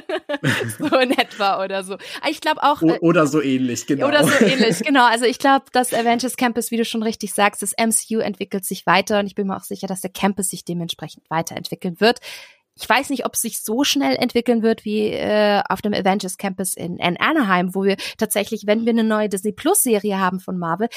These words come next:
Speaker 1: dann auch immer die passenden Charaktere dort erleben können. Da haben wir ja schon diskutiert, Matthias, ne, wird es
Speaker 2: Mhm.
Speaker 1: kommen, wird es nicht
Speaker 2: Mhm.
Speaker 1: kommen?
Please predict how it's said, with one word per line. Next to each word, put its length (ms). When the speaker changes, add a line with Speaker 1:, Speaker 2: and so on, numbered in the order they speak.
Speaker 1:
dann 120
auch 220
immer 160
die 120
passenden 420
Charaktere 640
dort 200
erleben 360
können. 200
Da 120
haben 160
wir 100
ja 60
schon 200
diskutiert, 580
Matthias, 480
ne, 320
wird 140
es 80
Speaker 2:
Mhm. 80
Speaker 1:
kommen, 200
wird 120
es 120
nicht 220
Speaker 2:
Mhm. 60
Speaker 1:
kommen? 220